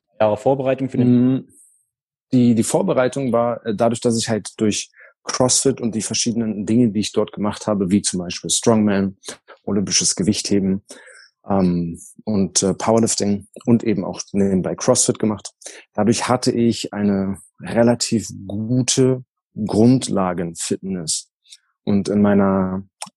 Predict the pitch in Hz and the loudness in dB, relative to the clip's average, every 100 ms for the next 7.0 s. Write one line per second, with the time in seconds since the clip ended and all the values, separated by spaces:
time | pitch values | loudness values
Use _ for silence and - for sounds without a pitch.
0 | _ - 92 87 - 107 113 - 98 92 | _ -8 -6 -6 -2 2 2 2 2 2
1 | 120 123 110 110 - 98 - 110 - 117 | 2 0 -2 -2 0 -2 -2 -6 -2 -4
2 | - 139 165 - 123 120 123 127 139 - | -2 -6 -6 -2 -2 -2 -4 -2 -2 0
3 | - - _ - - - 101 120 147 _ | -2 -2 _ -20 -16 -10 -10 -10 -20 _
4 | _ _ _ _ _ _ _ _ _ _ | _ _ _ _ _ _ _ _ _ _
5 | 120 123 135 127 120 123 156 151 127 139 | 4 6 4 2 4 4 4 2 2 2
6 | 135 - 165 185 240 - - _ _ - | 2 0 0 0 -2 -6 -20 _ _ -10